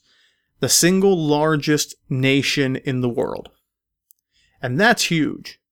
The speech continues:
Now factor in that three hundred years ago, the Empire of Russia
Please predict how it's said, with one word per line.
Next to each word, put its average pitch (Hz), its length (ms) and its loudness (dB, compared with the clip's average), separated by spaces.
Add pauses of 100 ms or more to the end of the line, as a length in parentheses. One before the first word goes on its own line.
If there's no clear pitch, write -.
(540)
Now 196 220 4
factor 160 500 2
in 151 160 2
that 135 460 0
three 156 260 0
hundred 131 240 0
years 220 300 0
ago, - 360 -4 (800)
the 131 140 2
Empire 120 580 2
of 110 100 -6
Russia - 440 -4